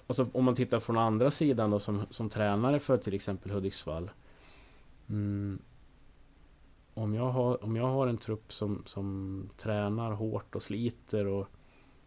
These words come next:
de lägger ner sin själ i det här, och det, det är ju duktiga spelare och seriösa spelare. Och så försöker man bygga någonting, och så kommer en kille som,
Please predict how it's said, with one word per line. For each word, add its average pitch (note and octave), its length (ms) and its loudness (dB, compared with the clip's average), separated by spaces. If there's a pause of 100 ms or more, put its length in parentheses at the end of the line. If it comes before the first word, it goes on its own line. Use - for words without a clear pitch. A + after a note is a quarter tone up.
de G#2 260 0
lägger G2 240 4
ner G#2 160 2
sin G2+ 180 -2
själ A#2 500 0 (220)
i F2+ 180 -6
det F#2+ 80 -2
här, F#2+ 320 -4
och G2 120 -2
det, G2+ 200 2
det G#2 260 -6
är A2 40 -2
ju B2+ 100 -2
duktiga A2+ 400 -4
spelare F#2+ 420 -2
och F#2+ 60 -6
seriösa F#2+ 580 -4
spelare. E2+ 520 -8 (2000)
Och G2 120 -8
så - 140 -6
försöker A2 400 -4
man G#2 160 2
bygga G2 380 2
någonting, G#2 480 0
och F#2 100 -6
så G#2 120 -6
kommer A#2+ 360 2
en G2+ 160 2
kille F#2+ 340 -2
som, F#2 300 -6